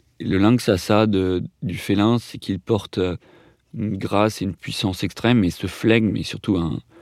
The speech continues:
c'est magnifique, ça a des, des énormes pattes, euh, des favoris, des oreilles pointues, des yeux, euh,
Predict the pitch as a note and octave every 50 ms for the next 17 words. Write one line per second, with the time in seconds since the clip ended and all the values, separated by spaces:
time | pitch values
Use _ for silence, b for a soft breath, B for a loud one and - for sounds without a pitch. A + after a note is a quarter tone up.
0 | B B B B B B B - - F2 F2+ F2+ F#2 F#2+ - - - - - -
1 | F2+ F2+ C3 - - - - G#2+ G2+ A2 F#2+ F#2+ G2 G2+ G#2 G2+ G2+ G2 F#2 F2
2 | - G2+ G2+ G#2+ G#2 G#2 - - - B B B B B B B B - - F2+
3 | F#2 F2+ E2 - - G2 - - - - F2+ - - F#2+ F2+ F#2 G2 F#2+ F2+ G#2
4 | G2+ G2 G2 F#2+ G2 G2+ F2 G2+ F2+ F2 F#2 F2+ F#2 F#2 F2+ - - F#2+ F2+ F#2
5 | - - G#2 G2 F#2+ F#2 - - F#2+ F#2 E2+ D#2+ E2 F2+ F2 F#2 - -